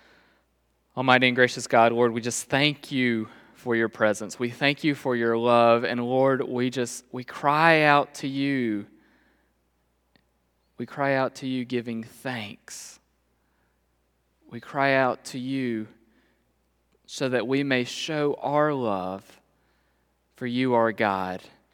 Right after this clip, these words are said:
who loves us so fiercely, who loves us more than we will ever be able to comprehend. And so we thank you. And Lord, we just ask that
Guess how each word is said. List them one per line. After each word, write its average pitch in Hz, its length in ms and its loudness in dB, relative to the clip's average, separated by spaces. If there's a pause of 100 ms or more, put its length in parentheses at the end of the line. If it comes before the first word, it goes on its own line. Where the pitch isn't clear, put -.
(960)
who 120 240 -6
loves 117 380 0
us 110 200 0
so 151 520 -4
fiercely, 104 840 -8 (1500)
who 135 180 -6
loves 135 320 4
us 131 220 0
more 147 280 0
than 139 140 -4
we 131 120 -2
will 131 180 0
ever 156 280 -4
be 147 160 -4
able 135 320 -4
to 127 80 -10
comprehend. 110 960 -14 (3250)
And 113 120 -14
so 104 120 -6
we 110 120 -6
thank - 380 -16
you. - 100 -20 (2250)
And 110 120 -12
Lord, 107 200 -4
we 107 100 -4
just 113 220 -6
ask 110 320 0
that 110 200 -8